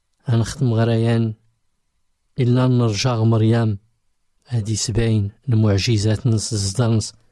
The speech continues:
الناس هنو تتوشكي تيزينو. غيكلي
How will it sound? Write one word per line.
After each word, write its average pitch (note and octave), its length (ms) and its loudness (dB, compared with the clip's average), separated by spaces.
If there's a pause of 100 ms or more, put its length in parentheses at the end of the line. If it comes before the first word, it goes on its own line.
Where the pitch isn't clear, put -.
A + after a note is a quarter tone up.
(760)
الناس A2 560 2 (880)
هنو C3 340 2
تتوشكي A2+ 760 -2 (100)
تيزينو. G2+ 480 2 (1040)
غيكلي C#3 680 0